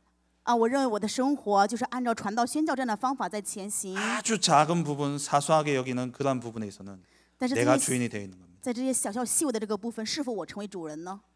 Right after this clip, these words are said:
Speaker 2: 그 틈을 사단이 파고드는 거죠.
Speaker 1: 那么这个撒旦就会拿这个去钻缝，
Speaker 2: 결국 그게 우상이 되어지는 겁니다.
Speaker 1: 结果这个成为了偶像。
Speaker 2: 그것 때문에 우리는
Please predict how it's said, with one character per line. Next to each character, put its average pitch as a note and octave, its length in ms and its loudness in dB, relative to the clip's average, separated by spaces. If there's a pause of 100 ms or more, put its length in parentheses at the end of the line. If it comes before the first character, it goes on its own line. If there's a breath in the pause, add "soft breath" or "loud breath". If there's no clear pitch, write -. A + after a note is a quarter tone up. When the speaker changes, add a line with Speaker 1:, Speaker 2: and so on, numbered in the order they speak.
(140)
Speaker 2:
그 E3+ 200 4
틈을 D#3+ 260 2
사단이 A#2+ 400 -2
파고드는 A2 500 -8
거죠. - 200 -20 (260)
Speaker 1:
那 D4+ 140 4
么 C4 100 2
这 D4+ 140 -4
个 B3 60 -2
撒 C4+ 160 0
旦 B3 120 2
就 A#3 100 -4
会 B3 120 -2
拿 F#3+ 140 -2
这 A#3+ 100 -4
个 G#3+ 60 -6
去 A3+ 120 -2
钻 G3+ 200 -2
缝， F#3+ 460 -4 (120)
Speaker 2:
결국 C3 320 0
그게 C#3 220 6
우상이 C3 380 0
되어지는 G2+ 360 -8
겁니다. F2+ 260 -20
Speaker 1:
结 B3+ 160 -2
果 A3 120 0
这 C4+ 120 -4
个 A#3 80 2
成 G#3+ 200 -6
为 A3+ 100 -4
了 A3+ 100 -2
偶 G3 200 -4
像。 F3+ 600 -4
Speaker 2:
그것 A#2+ 220 -4
때문에 D3+ 240 2
우리는 C#3+ 300 -2